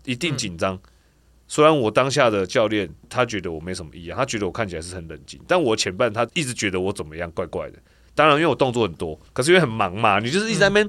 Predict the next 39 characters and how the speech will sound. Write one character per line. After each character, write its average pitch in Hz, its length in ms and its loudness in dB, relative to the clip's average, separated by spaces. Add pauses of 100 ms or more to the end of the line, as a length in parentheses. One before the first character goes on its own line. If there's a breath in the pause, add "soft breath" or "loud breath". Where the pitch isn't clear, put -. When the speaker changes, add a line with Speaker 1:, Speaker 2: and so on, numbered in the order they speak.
Speaker 1:
检 135 220 4
查 143 160 0
啊， 135 300 6
Speaker 2:
嗯。 - 20 0
Speaker 1:
然 160 100 6
后 202 60 8
又 202 60 8
要 214 80 8
控 196 180 6
制 202 140 2
自 190 120 -2
己 170 80 4
浮 147 220 0
力， 170 180 6 (360 loud breath)
就 190 100 4
是 175 80 2
有 151 120 8
点 139 140 4
忙。 95 280 -6
然 113 120 2
后 151 240 6 (200 soft breath)
我 120 100 0
看 135 160 4
到 147 80 4
前 131 160 -2
面 127 140 0
有 95 140 0
一 87 100 -6
个 90 80 -4
那 107 100 -4
个 101 80 -4
软， 92 220 -2
软 101 180 -2
石 110 140 -8
产 90 260 -2
房 87 220 -6
的 87 100 -8
浮 78 300 -16
球， - 280 -10